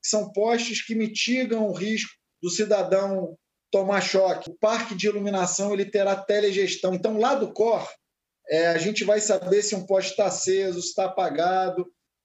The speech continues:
qual é a carga de luminosidade que ele tá propiciando pra aquela localidade. Enfim,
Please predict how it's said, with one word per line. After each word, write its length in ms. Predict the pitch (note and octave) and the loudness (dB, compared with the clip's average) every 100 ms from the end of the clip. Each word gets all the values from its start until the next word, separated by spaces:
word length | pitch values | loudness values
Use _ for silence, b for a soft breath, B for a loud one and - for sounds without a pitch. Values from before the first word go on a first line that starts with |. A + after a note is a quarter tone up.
| _ | _
qual 180 | - A3 | 0 2
é 40 | A3+ | 2
a 100 | G3+ | 0
carga 580 | - G#3+ A#3 A3 F#3 | 0 0 2 0 0
de 140 | F#3+ G3 | 0 0
luminosidade 960 | G3+ F#3+ G3 F#3+ F3+ D#3 F3+ F#3+ E3 | -2 -4 -2 -2 -2 0 2 2 0
que 80 | D#3+ | 0
ele 180 | F#3 F3 | 0 0
tá 400 | F3+ F#3 F3 D3 - _ - | 0 2 2 -2 -12 _ -2
propiciando 760 | F#3 F#3 F#3 - F#3 F#3+ F#3 | -2 0 -2 0 0 0 0
pra 120 | F#3+ F3 | 0 0
aquela 240 | F#3 F3+ | 2 2
localidade. 840 | F3+ F3+ F3+ E3+ E3 F3+ F#3+ F#3+ | 2 0 0 0 2 2 2 0
Enfim, 460 | A#3 A#3 G#3 F3 | -2 -2 -2 -2